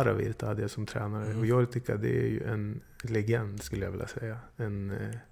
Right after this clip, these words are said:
Speaker 1: ja, speciell tränare, han också.
Speaker 2: Mm.
Speaker 1: <laughs> Många speciella tränare.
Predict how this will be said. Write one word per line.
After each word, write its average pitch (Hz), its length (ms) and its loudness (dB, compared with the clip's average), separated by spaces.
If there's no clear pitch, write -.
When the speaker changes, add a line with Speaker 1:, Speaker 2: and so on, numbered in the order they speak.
Speaker 1:
ja, 110 300 0
speciell 131 680 10
tränare, 98 640 0
han 113 200 2
också. 107 300 -2
Speaker 2:
Mm. 113 200 12
Speaker 1:
<laughs> - 80 -
Många 143 200 12
speciella 120 460 8
tränare. 113 440 6